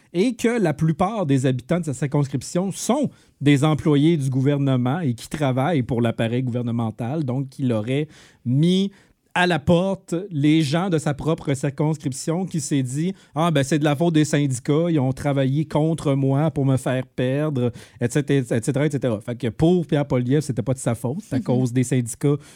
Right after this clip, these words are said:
Speaker 1: s'il avait perdu. Fait que belle introspection encore de sa part, euh,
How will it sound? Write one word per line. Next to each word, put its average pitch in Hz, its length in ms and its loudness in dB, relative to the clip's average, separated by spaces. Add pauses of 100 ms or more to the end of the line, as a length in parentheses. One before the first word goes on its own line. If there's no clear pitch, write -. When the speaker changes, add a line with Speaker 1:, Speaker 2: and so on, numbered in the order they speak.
Speaker 1:
s'il 147 340 0
avait 127 180 4
perdu. 110 520 -4
Fait 127 100 -6
que 107 140 -8 (360)
belle 151 180 4
introspection 131 720 -2
encore 135 340 0
de 131 80 2
sa 120 160 0
part, 143 420 0
euh, 117 40 0